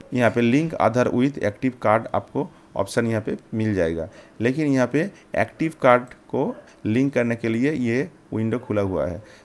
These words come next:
तो मतलब आपका जो रेशन कार्ड एक्टिव है उसको आप लिंक कर सकते हैं, लेकिन ये जो रेशन कार्ड है ये तो डीएक्टिवेट पहले से हो गया है। तो इस डीएक्टिवेट रेशन कार्ड को एक्टिव करने के लिए आपको नीचे जो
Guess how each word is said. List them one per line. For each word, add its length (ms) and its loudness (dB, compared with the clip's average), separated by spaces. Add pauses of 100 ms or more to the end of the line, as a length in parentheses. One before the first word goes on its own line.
तो 60 -2
मतलब 380 -2
आपका 400 0
जो 460 -2 (680)
रेशन 360 0
कार्ड 280 4
एक्टिव 340 0
है 100 0
उसको 340 -2
आप 160 2
लिंक 240 0
कर 80 0
सकते 340 -10
हैं, 140 -6 (280)
लेकिन 300 0
ये 200 4
जो 140 0
रेशन 320 -2
कार्ड 200 0
है 160 -4
ये 200 0
तो 180 -2 (260)
डीएक्टिवेट 500 0
पहले 260 0
से 140 -6
हो 180 -2
गया 140 -6
है। 100 -8 (340)
तो 80 0
इस 180 -2
डीएक्टिवेट 600 0 (220)
रेशन 360 -2
कार्ड 180 0
को 180 -4
एक्टिव 400 -2
करने 220 0
के 120 -8
लिए 240 -2 (680)
आपको 280 -2
नीचे 360 0
जो 240 -2